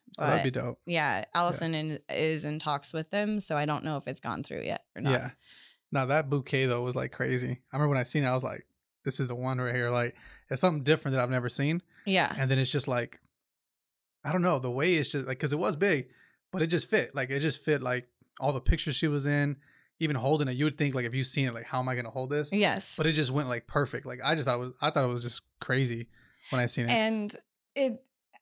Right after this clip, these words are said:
Speaker 2: I, okay, so when I me-, I would much rather have a consultation with you in person. I wanna get to, I wanna feel for you. I wanna get to know you because I
Speaker 1: Yeah.
Speaker 2: want your bouquet to resemble you. It is an accent piece of you.
Speaker 1: Okay.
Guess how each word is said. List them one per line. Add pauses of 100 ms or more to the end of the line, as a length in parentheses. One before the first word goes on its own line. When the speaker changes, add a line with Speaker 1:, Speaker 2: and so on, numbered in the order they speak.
Speaker 2:
I,
okay,
so
when
I
me-,
I
would
much
rather
have
a
consultation
with
you
in
person.
I
wanna
get
to,
I
wanna
feel
for
you.
I
wanna
get
to
know
you
because
I
Speaker 1:
Yeah.
Speaker 2:
want
your
bouquet
to (220)
resemble
you.
It
is
an
accent
piece
of
you. (140)
Speaker 1:
Okay.